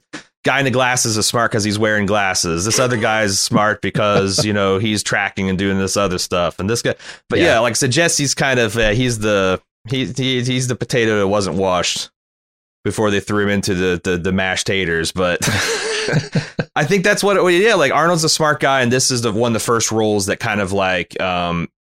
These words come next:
Speaker 1: has that come out. They, they really toned down, except for the one, like, stick around line. They really toned down the, like, need for Arnold to be spouting one-liners and all that shit. And he's a very
Speaker 2: Mm-hmm.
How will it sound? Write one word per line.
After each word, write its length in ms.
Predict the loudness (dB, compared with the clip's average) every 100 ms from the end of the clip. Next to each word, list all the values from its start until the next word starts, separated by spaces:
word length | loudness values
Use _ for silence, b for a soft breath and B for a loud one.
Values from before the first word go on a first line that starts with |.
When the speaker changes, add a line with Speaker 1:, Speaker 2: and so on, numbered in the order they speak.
| -10
Speaker 1:
has 320 | -4 -2 0
that 320 | 0 0 -2 -8 -8
come 320 | -4 -2 -2
out. 240 | -2 -4
They, 120 | -2
they 160 | 0 0
really 340 | 2 2 2 0
toned 400 | 0 0 0 2
down, 300 | 2 2 0
except 260 | 0 -2
for 80 | 0
the 80 | 0
one, 480 | 2 2 2 0 0
like, 160 | 0
stick 320 | -2 -2 -2
around 720 | 0 2 2 0 0 0 0 -2 _ _
line. 580 | -2 0 2 0 0 -2 -6 _ -2
They 160 | 2
really 360 | 2 2 2 2
toned 360 | 0 0 2 2
down 280 | 2 2
the, 280 | 2 4 2
like, 240 | 2 2 2
need 320 | 2 0 -2
for 320 | 0 0 0
Arnold 260 | 0 0 0
to 40 |
be 100 | -2
spouting 460 | -2 -2 -2 0 0
one-liners 680 | 2 0 0 0 0 0 0
and 80 |
all 120 | 0 2
that 200 | 0 0
shit. 320 | 0 0 0
And 100 | 0
he's 200 | 0 -2
a 60 |
very 380 | 0 0 2 0
Speaker 2:
Mm-hmm. 220 | 0 0